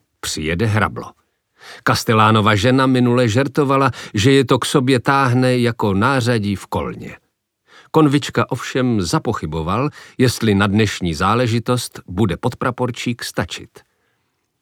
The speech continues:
„Co máš?“ zeptal se Hrablo. „To musíš vidět,“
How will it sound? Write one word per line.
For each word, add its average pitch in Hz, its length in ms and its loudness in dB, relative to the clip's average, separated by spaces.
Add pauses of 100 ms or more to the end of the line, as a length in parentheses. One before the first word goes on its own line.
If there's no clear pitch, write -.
(260)
„Co 160 240 0
máš?“ 160 680 2 (360)
zeptal 98 400 -6
se 95 180 -6
Hrablo. 85 420 -4 (960)
„To 147 140 2
musíš 101 440 -2
vidět,“ - 460 -8